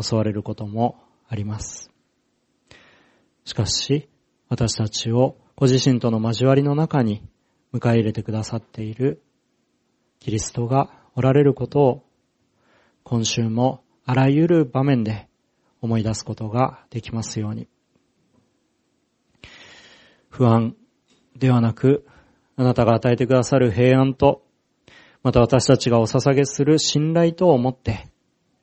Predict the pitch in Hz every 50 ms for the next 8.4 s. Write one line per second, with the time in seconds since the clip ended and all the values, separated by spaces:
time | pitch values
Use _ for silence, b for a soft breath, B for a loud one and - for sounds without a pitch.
0 | _ _ _ _ _ _ _ _ _ _ _ _ _ - 117 104 98 - - 110
1 | 104 101 110 123 139 147 - _ _ _ _ _ _ _ _ _ - 113 110 104
2 | - 110 110 120 139 139 127 - - - - 139 139 143 - - 151 147 151 147
3 | 147 151 151 147 - - 170 180 - - - - - 107 - - - 98 - 101
4 | 104 104 98 - - 113 113 113 110 - _ _ _ _ _ _ _ _ _ _
5 | _ _ _ _ _ _ _ _ _ _ _ _ _ _ _ _ _ _ _ _
6 | _ B B B B B B B B B B - - 117 104 - 113 104 - 113
7 | 107 101 - 117 117 120 110 123 120 117 120 127 143 143 135 123 120 127 131 135
8 | 131 127 127 117 113 123 -